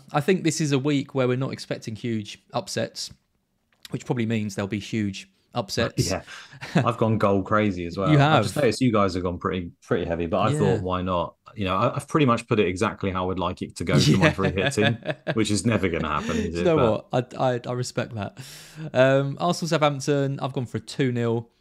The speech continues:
Speaker 1: Uh, you've gone for a three nil, and Mark's gone for a, a three nil as well. You and I, you know, clean sheet with no Arsenal defenders is a, is a bit of a, bit of a concern, but,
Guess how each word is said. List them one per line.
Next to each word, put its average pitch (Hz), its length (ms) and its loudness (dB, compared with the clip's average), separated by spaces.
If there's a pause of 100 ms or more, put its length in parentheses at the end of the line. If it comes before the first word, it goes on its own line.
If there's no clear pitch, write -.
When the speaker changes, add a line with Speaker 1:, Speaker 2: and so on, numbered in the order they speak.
(360)
Speaker 1:
Uh, 110 260 -4
you've 120 160 -4
gone 107 180 -4
for 107 100 -12
a - 20 -8
three 110 300 -2
nil, 104 260 -4
and 104 80 -6
Mark's 104 240 -8
gone 101 180 -6
for 101 200 -10
a, 104 140 -8
a - 60 -10
three 104 220 -8
nil 101 260 -6
as 107 120 -10
well. 151 280 -2 (240)
You 131 120 0
and 131 80 2
I, 123 280 2 (120)
you 139 100 -6
know, 104 220 -4
clean 127 180 -2
sheet 117 240 -4
with 110 160 -8
no 113 340 -4
Arsenal 113 520 -8 (180)
defenders 107 600 -6
is 107 120 -10
a, 104 140 -12
is 113 120 -10
a 107 60 -4
bit 117 160 -8
of 107 80 -10
a, 104 240 -4 (160)
bit 123 80 -4
of 107 80 -4
a 104 40 -6
concern, 110 480 -6
but, 107 260 -6